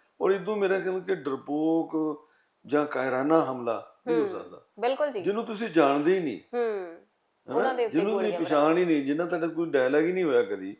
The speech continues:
Speaker 2: ਹੂੰ।
Speaker 1: ਜਿਹਦੇ ਨਾਲ ਤੁਹਾਡਾ ਕੋਈ ਵੈਰ ਵਿਰੋਧ ਹੀ ਨਹੀਂ, ਤੁਸੀਂ ਉਹਨੂੰ ਇਸ ਕਰਕੇ ਮਾਰ ਰਹੇ ਆ
Speaker 2: ਹੂੰ।
Speaker 1: ਕਿ ਮੈਂ ਆਪਣਾ ਟਾਰਗੇਟ ਪੂਰਾ ਕਰਨਾ ਹੈਗਾ।
Speaker 2: ਹੂੰ।
Speaker 1: ਹਨਾ? ਮਤਲਬ ਨਹੀਂ ਚੰਗਾ ਲੱਗਾ। ਜੇ ਤੁਹਾਡੀ ਦੁਸ਼ਮਣੀ ਹੈਗੀ ਆ, ਤੁਸੀਂ ਮੋਦੀ ਨੂੰ ਸੁਨੇਹਾ ਦੇਣਾ ਚਾਹੁੰਦੇ ਆ, ਤੇ ਮੋਦੀ ਨਾਲ ਸਿੱਧੇ ਹੋਵੋ।
Speaker 2: ਬਿਲਕੁਲ ਜੀ।
Speaker 1: ਮੋਦੀ ਦੀ ਫੌਜ ਨਾਲ ਲੜ ਲਓ।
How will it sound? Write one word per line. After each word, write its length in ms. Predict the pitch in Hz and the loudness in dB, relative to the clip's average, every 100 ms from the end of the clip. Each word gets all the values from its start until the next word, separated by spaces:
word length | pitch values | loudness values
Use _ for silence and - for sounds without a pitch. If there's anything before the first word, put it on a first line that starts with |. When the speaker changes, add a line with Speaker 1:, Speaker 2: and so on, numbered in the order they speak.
| - | -8
Speaker 2:
ਹੂੰ। 280 | 240 220 185 | -6 -6 -2
Speaker 1:
ਜਿਹਦੇ 240 | 135 180 | 2 4
ਨਾਲ 280 | 190 185 180 | 4 2 2
ਤੁਹਾਡਾ 300 | 175 160 147 | 2 2 2
ਕੋਈ 140 | 160 160 | 0 0
ਵੈਰ 260 | 135 135 | 2 4
ਵਿਰੋਧ 280 | 147 165 180 | 2 2 0
ਹੀ 80 | 175 | -2
ਨਹੀਂ, 220 | 135 107 _ _ _ - | -4 -8 _ _ _ -12
ਤੁਸੀਂ 280 | 175 185 | -8 -4
ਉਹਨੂੰ 260 | 185 185 180 | -2 -2 -2
ਇਸ 120 | 156 | 0
ਕਰਕੇ 260 | 165 170 185 | 0 0 0
ਮਾਰ 200 | 170 147 | 2 2
ਰਹੇ 200 | 143 147 | 2 0
ਆ 160 | 143 - 240 | -2 -8 -6
Speaker 2:
ਹੂੰ। 160 | 214 | -6
Speaker 1:
ਕਿ 160 | 185 160 | 0 0
ਮੈਂ 140 | 156 | 2
ਆਪਣਾ 200 | 151 151 | 0 -2
ਟਾਰਗੇਟ 380 | 143 131 123 127 | -4 -4 -6 -8
ਪੂਰਾ 220 | 123 131 | -8 -8
ਕਰਨਾ 300 | 135 123 120 | -6 -8 -10
ਹੈਗਾ। 260 | 123 123 139 - | -10 -12 -14 -10
Speaker 2:
ਹੂੰ। 480 | 226 208 180 170 165 _ _ _ - | -6 -6 -8 -14 -20 _ _ _ -2
Speaker 1:
ਹਨਾ? 240 | 196 269 - _ _ _ _ _ - | 0 -2 -6 _ _ _ _ _ -12
ਮਤਲਬ 380 | 135 151 165 | -4 -2 0
ਨਹੀਂ 180 | 180 226 | 0 0
ਚੰਗਾ 220 | 208 127 | 0 -2
ਲੱਗਾ। 280 | 98 85 - - _ _ _ _ _ _ 117 | -4 -10 -18 -20 _ _ _ _ _ _ -2
ਜੇ 180 | 156 | 2
ਤੁਹਾਡੀ 200 | 220 226 | 4 4
ਦੁਸ਼ਮਣੀ 440 | 196 160 156 180 190 | 4 2 2 0 0
ਹੈਗੀ 240 | 147 113 | -2 -2
ਆ, 80 | 117 | -4
ਤੁਸੀਂ 220 | - 214 | -4 -4
ਮੋਦੀ 320 | 160 143 156 | -2 -2 -4
ਨੂੰ 160 | 196 208 | -4 -4
ਸੁਨੇਹਾ 220 | 170 175 | -2 -2
ਦੇਣਾ 240 | 165 143 143 | 0 -2 -2
ਚਾਹੁੰਦੇ 240 | 135 147 | -2 -4
ਆ, 60 | 202 - _ - | -6 -12 _ -6
ਤੇ 60 | |
ਮੋਦੀ 260 | 190 196 170 | 0 0 0
ਨਾਲ 100 | 208 | -2
ਸਿੱਧੇ 240 | 180 202 | 2 6
ਹੋਵੋ। 300 | 208 208 226 - _ | 6 6 2 -4 _
Speaker 2:
ਬਿਲਕੁਲ 300 | 214 254 277 | 0 0 0
ਜੀ। 80 | 151 | 0
Speaker 1:
ਮੋਦੀ 200 | 160 165 | 0 -2
ਦੀ 60 | 190 | -2
ਫੌਜ 260 | 165 156 | 4 4
ਨਾਲ 160 | 165 180 | 4 2
ਲੜ 100 | 160 | 0
ਲਓ। 300 | 151 214 233 | 0 -2 -6